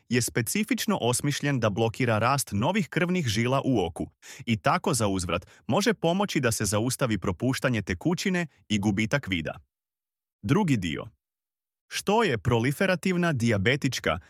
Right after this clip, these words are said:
retinopatija, P D R, i dijabetički makularni edem, D M E? Dijabetička retinopatija, D R, česta je bolest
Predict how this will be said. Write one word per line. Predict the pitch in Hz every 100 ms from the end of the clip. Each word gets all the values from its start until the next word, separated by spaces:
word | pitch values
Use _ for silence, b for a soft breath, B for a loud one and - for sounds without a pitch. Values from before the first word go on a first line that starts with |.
| B -
retinopatija, | 104 151 165 135 110 139 147 - 73 60 - _ _ -
P | 107 104
D | 104 120
R, | 139 - - _ _ _ -
i | 190
dijabetički | 160 135 107 107 120 147 - 151
makularni | 117 107 120 131 127 123 127 -
edem, | 110 107 160 85 - - _ -
D | 104 113 98
M | 98 90 -
E? | 76 - _ _ _ _ _ _ _ _ -
Dijabetička | 98 117 117 190 240 - 175
retinopatija, | 147 156 170 151 98 90 - 64 - - -
D | 110 160 85
R, | 60 - _ _ _ _ _ _ _
česta | - 202 - 240
je | 170
bolest | 120 139 139